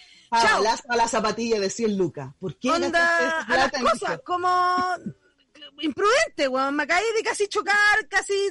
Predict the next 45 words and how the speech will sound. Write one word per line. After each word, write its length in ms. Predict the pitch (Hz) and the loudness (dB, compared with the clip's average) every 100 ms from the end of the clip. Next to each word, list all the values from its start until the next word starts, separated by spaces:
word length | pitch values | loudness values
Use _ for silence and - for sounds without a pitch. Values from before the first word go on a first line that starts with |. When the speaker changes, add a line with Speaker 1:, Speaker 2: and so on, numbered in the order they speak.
| 339 | -2
Speaker 2:
atropellaste 580 | 349 359 370 370 403 370 | -4 -4 -6 -6 -6 -6
a 40 | |
una 120 | 359 | -6
señora, 500 | 349 381 392 403 392 | -6 -6 -6 -2 -2
pa, 380 | 370 240 - 262 | -2 0 0 0
balazo 400 | 262 285 330 - | 0 0 0 -4
en 80 | 285 | -10
el 120 | 269 | -10
neumático. 520 | 262 240 208 196 185 | -10 -10 -12 -14 -12
Mira, 200 | 196 208 | -6 -4
yo 140 | 196 214 | -4 -4
sé 180 | 254 240 | -4 -4
que 80 | |
hoy 80 | 247 | -4
día 180 | 220 240 | -4 -4
ando 160 | 233 233 | -4 -6
un 80 | |
poco 260 | 185 220 220 | -8 -8 -6
bélica, 380 | 226 220 202 175 | -4 -6 -6 -8
no 80 | 214 | -6
sé 160 | 254 311 | -4 -4
qué 80 | |
me 140 | 359 339 | -4 -2
pasó. 380 | 269 - 233 - _ _ - - - | -4 -6 -10 -12 _ _ -20 -14 -4
Yo 100 | 262 | -2
Speaker 1:
Mm. 40 | |
Speaker 2:
venía 220 | 269 269 | 0 -2
tranquilita, 760 | - 233 214 226 233 190 180 190 _ - | -4 -6 -6 -8 -8 -6 -8 -10 _ -12
yo 100 | 214 | -10
venía 280 | 233 240 240 | -8 -6 -6
tranquilita, 540 | 269 240 294 392 415 - | -8 -8 -8 -4 -4 -6
pero 100 | 330 | -8
hoy 80 | 294 | -8
día 180 | 349 - 392 | -8 -6 -6
ando 120 | 359 | -6
Speaker 1:
Es 60 | |
Speaker 2:
en 60 | 339 | -4
Speaker 1:
el 120 | 349 | -2
Speaker 2:
esa. 120 | 269 220 | 0 0
Speaker 1:
mundo, 800 | 180 165 165 196 175 139 131 175 | -2 -2 -4 -4 -6 -8 -12 -10
el 200 | 196 220 | -6 -6
mundo 500 | 185 147 147 160 156 | -6 -8 -8 -10 -10
tiene 240 | 170 170 | -12 -10
la 140 | 180 170 | -12 -12
culpa. 580 | 117 117 139 _ 131 | -16 -16 -18 _ -20